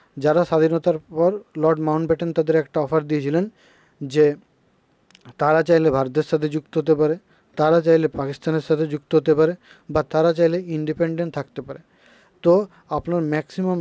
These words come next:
state পাঁচশো ঊননব্বইটা, উ-, ঊনষাটটা আপনার প্রিন্সিপাল state ভারতের সাথে যুক্ত হয়েছিল, কিন্তু তিনটা state প্রথমে যুক্ত হতে চায়নি, হায়দ্রাবাদ, জুনাগড় এবং কাশ্মীর।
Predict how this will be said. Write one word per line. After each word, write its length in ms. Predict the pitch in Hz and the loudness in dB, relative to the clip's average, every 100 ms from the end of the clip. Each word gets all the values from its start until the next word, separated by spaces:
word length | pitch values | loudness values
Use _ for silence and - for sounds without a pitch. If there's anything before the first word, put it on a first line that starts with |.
| 160 | -6
state 200 | - 175 - | -6 -6 -6
পাঁচশো 240 | 156 151 170 | -8 -8 -6
ঊননব্বইটা, 640 | 156 160 160 151 165 156 170 165 151 160 | -4 -4 -4 -2 -2 2 0 0 -8 -4
উ-, 180 | 147 143 | -4 -2
ঊনষাটটা 460 | 147 160 175 160 - 156 | -2 -2 -2 -4 -6 -6
আপনার 180 | - 156 | -6 -8
প্রিন্সিপাল 320 | 156 151 160 156 143 | -8 -4 -2 -2 -4
state 180 | - 170 _ - _ - | -6 -6 _ -20 _ -4
ভারতের 360 | 151 160 - 175 - | 0 0 -2 -4 -2
সাথে 160 | 156 147 | -2 0
যুক্ত 240 | 143 - - 139 | -2 -6 -2 2
হয়েছিল, 280 | 143 156 175 190 _ _ - | 2 0 -6 -10 _ _ -6
কিন্তু 220 | 180 180 185 - | -4 -2 -6 -4
তিনটা 320 | 196 202 196 190 | -4 -4 -2 -4
state 200 | - 180 - | -2 -4 0
প্রথমে 240 | 165 165 156 | -2 0 -4
যুক্ত 200 | 143 - 156 | -6 -4 -2
হতে 160 | 147 156 | 0 0
চায়নি, 260 | 156 131 117 _ _ - _ - | 0 0 -4 _ _ -20 _ -2
হায়দ্রাবাদ, 500 | 143 143 151 156 180 202 _ _ _ _ _ _ _ _ _ _ _ _ | 0 4 4 4 2 -2 _ _ _ _ _ _ _ _ _ _ _ _
জুনাগড় 600 | 139 127 147 151 147 175 196 _ _ _ _ 143 | -4 0 2 4 4 4 0 _ _ _ _ -2
এবং 180 | 143 165 160 - | 0 -2 -4 -2
কাশ্মীর। 400 | 151 160 139 | 0 0 -4